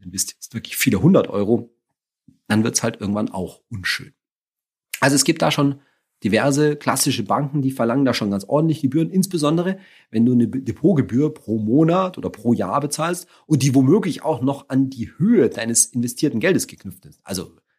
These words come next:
irgendwie null Komma eins Prozent pro Jahr oder sowas, weil das geht dann auf die Dauer schon ganz schön ordentlich ins Geld. Je, natürlich, je größer dein Depot wird, desto höher wird diese Depotgebühr. Also das ist so ungefähr der einzige Fall, wo wir sagen, hm,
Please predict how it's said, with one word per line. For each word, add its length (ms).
irgendwie 380
null 260
Komma 260
eins 300
Prozent 400
pro 140
Jahr 240
oder 100
sowas, 240
weil 80
das 200
geht 180
dann 120
auf 160
die 100
Dauer 280
schon 220
ganz 180
schön 120
ordentlich 460
ins 220
Geld. 400
Je, 140
natürlich, 440
je 60
größer 400
dein 100
Depot 260
wird, 160
desto 280
höher 180
wird 160
diese 160
Depotgebühr. 460
Also 140
das 160
ist 120
so 140
ungefähr 320
der 140
einzige 380
Fall, 300
wo 100
wir 100
sagen, 420
hm, 260